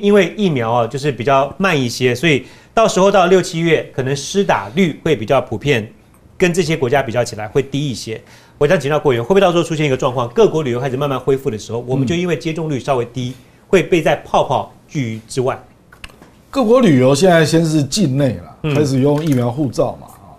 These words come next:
Speaker 1: 对。
Speaker 2: 那什么时候会提高到国际的正常交流？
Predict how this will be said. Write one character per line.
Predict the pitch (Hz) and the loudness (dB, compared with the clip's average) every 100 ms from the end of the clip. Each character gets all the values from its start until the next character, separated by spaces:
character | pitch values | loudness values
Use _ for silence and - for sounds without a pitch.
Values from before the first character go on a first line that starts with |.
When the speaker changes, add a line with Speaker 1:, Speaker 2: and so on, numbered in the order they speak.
| _ _ | _ _
Speaker 1:
对。 | 104 - | -20 -6
Speaker 2:
那 | 156 160 147 135 131 127 127 | 2 4 6 4 4 4 2
什 | 123 | 0
么 | 131 151 | 2 4
时 | 185 | 4
候 | 190 | 6
会 | 175 | 4
提 | 170 135 | 2 0
高 | 151 | 2
到 | 151 147 | 4 4
国 | 117 - 120 143 | 2 2 2 2
际 | 147 196 | 2 0
的 | 127 117 | 0 0
正 | 110 139 | -2 -2
常 | 101 104 | -2 -8
交 | 101 113 | -6 -6
流？ | 107 | -6